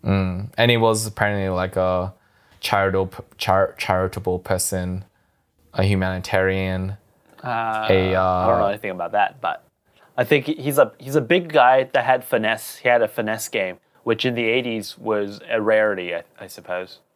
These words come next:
Speaker 1: And yeah, just outside the United States as well. I guess, like you said,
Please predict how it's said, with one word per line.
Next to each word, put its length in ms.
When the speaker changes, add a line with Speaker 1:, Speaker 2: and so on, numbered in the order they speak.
Speaker 1:
And 380
yeah, 220
just 360
outside 300
the 80
United 360
States 480
as 220
well. 400
I 80
guess, 200
like 120
you 80
said, 320